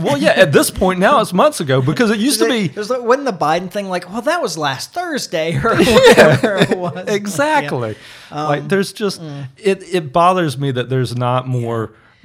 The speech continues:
Speaker 1: more people pushing for just honesty in government. Like, I mean, like, I'm personally, and I know you're, you're the same, like, I don't really want there to be a government at all. But if we're gonna have a government, shouldn't we at least expect better from it?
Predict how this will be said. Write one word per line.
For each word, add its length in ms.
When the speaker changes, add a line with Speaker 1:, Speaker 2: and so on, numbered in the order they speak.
Speaker 1:
more 160
people 400
pushing 500
for 300
just 360
honesty 520
in 120
government. 440
Like, 240
I 60
mean, 220
like, 240
I'm 220
personally, 760
and 180
I 60
know 140
you're, 320
you're 180
the 100
same, 360
like, 180
I 80
don't 140
really 180
want 180
there 120
to 60
be 120
a 60
government 420
at 160
all. 300
But 100
if 120
we're 100
gonna 240
have 480
a 60
government, 640
shouldn't 280
we 120
at 80
least 340
expect 720
better 260
from 300
it? 100